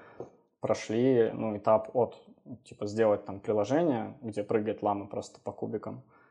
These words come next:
до момента, что вот оно в сторе, я могу её на Google Play себе скачать. Но это был важный этап, чтобы понять вообще, ну, с чем потом дальше-то работать будем, когда уже будем там месяц, два, три закладывать.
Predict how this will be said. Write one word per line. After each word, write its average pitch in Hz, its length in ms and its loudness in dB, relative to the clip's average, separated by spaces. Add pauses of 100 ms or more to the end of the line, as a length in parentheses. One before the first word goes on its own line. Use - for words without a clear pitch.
(200)
до 113 360 4
момента, 110 400 -2
что - 200 -10
вот 107 160 0
оно 101 140 -6
в - 60 -16
сторе, 107 360 0
я 101 100 -4
могу 101 200 -2
её 104 100 0
на 101 100 -8
Google 104 280 -6
Play 95 120 -2
себе 113 240 -10
скачать. - 420 -12 (440)
Но 123 100 4
это 127 100 6
был 127 140 10
важный 127 320 12
этап, 135 240 6
чтобы 110 320 -2
понять 117 360 -2
вообще, 107 600 -2
ну, 104 220 -10
с - 60 -12
чем 113 220 -2
потом 104 260 -4
дальше-то 104 360 -4
работать 101 340 -4
будем, 104 280 -10
когда 104 240 -2
уже 101 160 -2
будем 104 200 -6
там 101 160 -10
месяц, 110 320 -4
два, 104 200 -2
три 107 180 -6
закладывать. 104 520 -8